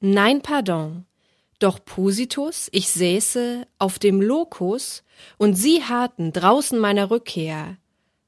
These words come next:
Ach, dann nur ja nicht länger auf mich warten, denn der Locus ist bei mir ein Garten, den man abseits ohne Zeit und Uhr düngt und erntet dann Literatur. Bücher.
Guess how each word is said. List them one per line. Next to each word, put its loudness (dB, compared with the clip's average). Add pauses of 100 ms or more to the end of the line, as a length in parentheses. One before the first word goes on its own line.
(120)
Ach, -4 (420)
dann 2
nur -2
ja 2
nicht -2
länger 2
auf -4
mich -6
warten, -4 (420)
denn 4
der 0
Locus -2
ist -8
bei -2
mir 0
ein -2
Garten, -6 (320)
den 6
man 0
abseits -6
ohne -2
Zeit -2
und -2
Uhr -2 (400)
düngt -2
und -4
erntet -2
dann 0
Literatur. -4 (1800)
Bücher. 0